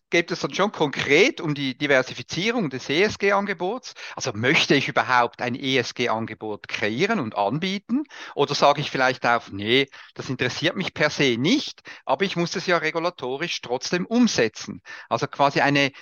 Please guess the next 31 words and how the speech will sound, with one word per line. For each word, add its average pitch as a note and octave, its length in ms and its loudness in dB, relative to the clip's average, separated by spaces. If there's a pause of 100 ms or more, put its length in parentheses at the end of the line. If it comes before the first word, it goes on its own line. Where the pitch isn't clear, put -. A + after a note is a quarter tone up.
(120)
E-S-G-neutrale, D3 1300 2
ein C3 280 -4
neu-, B2+ 220 0
E-S-G-neutrales C3 720 -2
Angebot, C#3 600 -2
ähm, G2+ 360 -6 (760)
ähm, F#2+ 380 -6
äh, G2+ 140 -6
offerieren. G2+ 640 -6 (340)
Und A2+ 380 -6
da D#3 140 6
ist F#3 140 -2
die D#3+ 40 0
Frage, D#3+ 540 2 (320)
wie D#3 240 -4
breit C#3+ 500 4
und A#2+ 220 -8
wie F3+ 160 0
tief D#3+ 420 -4 (100)
möchte C#3 380 0
ich C#3 320 -4
in A#2+ 140 -4
dieses B2 240 -6
Thema B2 320 2
E A#2 120 0
S A#2 200 0
G A2+ 260 -4 (300)
eintauchen G#2 600 0
mit F2+ 160 -10
dem F#2 120 -10
Kunden? - 440 -16